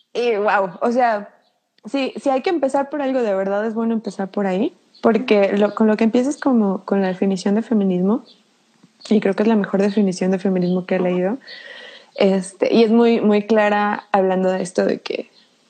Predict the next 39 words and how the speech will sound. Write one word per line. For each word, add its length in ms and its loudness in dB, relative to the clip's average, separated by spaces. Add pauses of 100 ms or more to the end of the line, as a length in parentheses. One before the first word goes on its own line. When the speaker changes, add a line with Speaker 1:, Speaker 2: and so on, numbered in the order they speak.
(280)
Speaker 1:
no 380 2
se 120 2
trata 280 0
de 80 2
igualdad, 480 0 (500)
no 280 2
se 100 2
trata 420 2
de 200 0
aspirar 720 2
a 60 0
hacer 220 0
lo 120 2
mismo 340 0
que 100 -2
los 180 -6
hombres, 440 0 (200)
porque 220 0
Speaker 2:
Ajá. 80 2
Speaker 1:
nosotros 340 0
no, 200 4
no 280 2
buscamos, 1300 2
eh, 420 2
acercarnos 800 2
a 80 2
lo 140 0
que 100 0
ellos 240 0
hacen, 340 0
o 80 -2
sea, 160 0
nosotros 400 -2
queremos 360 0
liberarnos 760 2
de 100 -2
todo 340 0
ese 240 -2
sistema. 460 -4